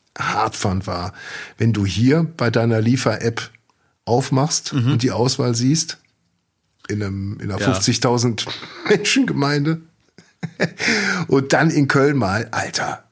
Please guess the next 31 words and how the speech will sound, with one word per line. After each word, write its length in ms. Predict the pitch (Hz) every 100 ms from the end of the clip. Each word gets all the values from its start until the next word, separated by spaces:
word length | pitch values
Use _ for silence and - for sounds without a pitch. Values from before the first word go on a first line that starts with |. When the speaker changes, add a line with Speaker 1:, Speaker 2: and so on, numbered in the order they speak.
| _ _ _ _
Speaker 1:
da 200 | - -
hast 180 | 156 -
du 60 | 104
ja 160 | 95
eine 200 | 98 101
Auswahl 500 | - 143 - - 90 90 -
in, 120 | 110
im 280 | 107 - 104
Zentrum 560 | - 117 131 - 127 120
von 200 | - 113
mindestens 640 | 123 135 127 - 113 -
zwanzig 500 | 117 113 - 107 -
Burgerläden 800 | 107 117 117 85 87 90 90 92
einfach. 480 | 95 95 - 82 -
Und 80 | -
Speaker 2:
Krass. 140 | 90
Speaker 1:
da 60 | 85
ist 220 | - -
dann 260 | 120 113 107
Burger 340 | 113 117 120
King 220 | 117 123
und 120 | 113 110
Mc's 320 | 113 127 -
noch 100 | 113
nicht 140 | 110
mal 100 | 104
mit 100 | 95
eingerechnet. 560 | 98 110 98 80 113 110
Speaker 2:
Ja, 60 |
ja, 120 | 113
ja. 140 | 101